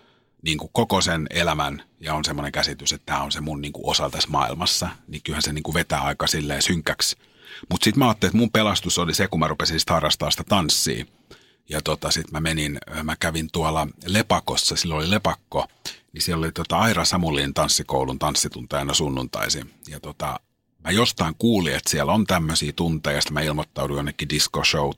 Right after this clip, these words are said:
tanssitunnille. Ja se oli niinku semmonen eka kerta, että se oma maailma niinku avautui, että kun mä menin lähijunalla keskustaan ja sitten sinne Ruoholahteen Lepakkoon. Ja tavallaan siellä onkin ihan niinku, että tavallaan voi niinku mennä siitä omasta pikku ahtaasta yhteisöstä, matkustaa junalla viisitoista minuuttia, mä oonkin jossain toisessa paikassa.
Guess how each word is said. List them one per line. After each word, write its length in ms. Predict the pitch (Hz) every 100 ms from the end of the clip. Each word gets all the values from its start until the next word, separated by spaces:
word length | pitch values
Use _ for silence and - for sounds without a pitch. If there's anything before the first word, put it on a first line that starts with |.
| _
tanssitunnille. 840 | 69 65 - 73 65 69 64 71 - - - _ _ _ _
Ja 100 | -
se 140 | - 147
oli 160 | 120
niinku 200 | 87 80
semmonen 340 | 85 87 80 80
eka 180 | 85 82
kerta, 360 | 71 - 71
että 140 | 73 78
se 60 |
oma 180 | 78 78
maailma 340 | 76 78 73
niinku 220 | 69 69 73
avautui, 480 | 76 73 73 -
että 100 | - -
kun 100 | 78
mä 80 |
menin 280 | 76 78 73
lähijunalla 560 | 76 80 69 71 65 71
keskustaan 720 | 82 73 71 - - - 50
ja 80 | 71
sitten 380 | 78 - - - - _ _ _ _ _ _
sinne 220 | - 80 78
Ruoholahteen 640 | 78 76 71 71 - 73
Lepakkoon. 760 | 76 78 78 _ 69 67 65 78 _ _ _ _ -
Ja 80 | -
tavallaan 440 | 87 90 82 76
siellä 220 | 95 82
onkin 160 | 85 92
ihan 140 | 85
niinku, 280 | 85 85 85 _ _ -
että 160 | - -
tavallaan 380 | 117 110 95
voi 160 | 98 110
niinku 200 | 101 101
mennä 280 | 123 131 104
siitä 280 | - 95 117
omasta 260 | 117 95
pikku 260 | 104 - 101
ahtaasta 440 | 104 - 87 -
yhteisöstä, 520 | 92 - 87 76 76 90
matkustaa 480 | 92 - - 78
junalla 360 | 76 85 78 73
viisitoista 460 | 78 - 69 67 71
minuuttia, 420 | 69 71 - 76
mä 80 | 73
oonkin 160 | 73
jossain 240 | 71 76 73
toisessa 320 | 71 69 -
paikassa. 500 | 69 64 - -